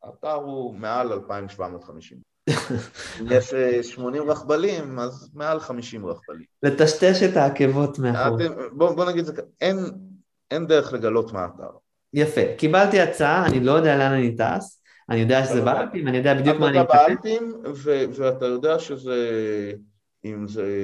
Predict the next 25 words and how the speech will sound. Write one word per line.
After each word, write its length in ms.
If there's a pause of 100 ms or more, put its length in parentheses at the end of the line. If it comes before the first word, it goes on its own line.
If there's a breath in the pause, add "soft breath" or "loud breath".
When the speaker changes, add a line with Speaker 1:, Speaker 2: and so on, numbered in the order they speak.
(800)
Speaker 1:
אם 160
זה 160
איטליה, 480
אתה 160
תדע 360
מזה. 240 (280)
פרט 280
לזה 200
אתה 140
לא 180
תדע. 180 (260)
כדי 220
שלא 260
תחשוב, 640
כי 100
איטליה, 560 (480)
יש 180
סיבה 280
לזה. 240 (440)
Speaker 2:
אוקיי, 360
נגיד, 340
יש 240
סיבה 300
לזה, 400 (540)
יפה, 220